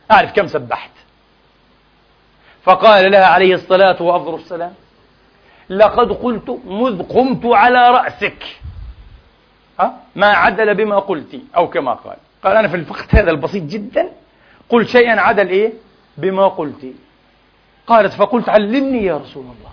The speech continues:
كيف طيب؟ يعني أنا أربعة آلاف ربما أخذت منها إيه؟ ساعتين أو ثلاث ساعات، وأنت الآن في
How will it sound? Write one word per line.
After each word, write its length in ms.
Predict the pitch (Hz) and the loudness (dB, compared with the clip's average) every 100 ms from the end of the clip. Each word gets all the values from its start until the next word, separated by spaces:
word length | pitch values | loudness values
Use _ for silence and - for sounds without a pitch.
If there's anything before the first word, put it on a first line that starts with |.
| - - | -20 -20
كيف 260 | - 254 - | -14 -12 -12
طيب؟ 180 | 190 190 _ _ - _ - - - - | -18 -18 _ _ -20 _ -20 -16 -16 -8
يعني 200 | 160 190 | -6 -4
أنا 120 | 220 | -2
أربعة 440 | 226 196 190 202 | 0 0 0 2
آلاف 300 | 220 247 202 | 2 2 0
ربما 240 | 170 175 208 | -2 -4 -2
أخذت 200 | 190 190 | -2 -4
منها 160 | 196 | -6
إيه؟ 220 | 180 208 208 - _ _ _ _ | -2 -4 -4 -18 _ _ _ _
ساعتين 460 | 208 180 156 202 208 | 0 0 2 0 -2
أو 120 | 175 | -4
ثلاث 280 | 143 202 202 | -2 -2 -2
ساعات، 420 | 196 165 185 156 - _ _ - | -2 0 0 -2 -10 _ _ -16
وأنت 140 | 196 | -6
الآن 240 | 196 220 226 | -4 -2 -2
في 280 | 208 247 | -4 -6